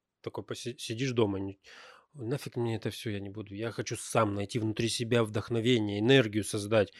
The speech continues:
И сидишь, и оно так это, так л-, лучше тогда прийти туда, где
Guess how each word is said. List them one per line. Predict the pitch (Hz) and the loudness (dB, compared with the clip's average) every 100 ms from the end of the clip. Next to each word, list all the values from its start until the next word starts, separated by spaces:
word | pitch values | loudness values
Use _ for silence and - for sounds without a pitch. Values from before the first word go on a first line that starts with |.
| - - _ _ _ | -18 -20 _ _ _
И | - 165 | -4 0
сидишь, | 160 143 202 156 | 2 6 6 8
и | 135 139 | 10 10
оно | 143 139 | 10 10
так | 139 139 | 8 8
это, | 123 107 - - - | 6 2 0 -20 6
так | 143 - | 6 6
л-, | 170 180 | 2 6
лучше | 170 - - | 6 4 4
тогда | 175 165 185 | 4 8 8
прийти | 185 170 147 - | 8 2 2 0
туда, | 156 175 156 | 4 6 6
где | 139 | 4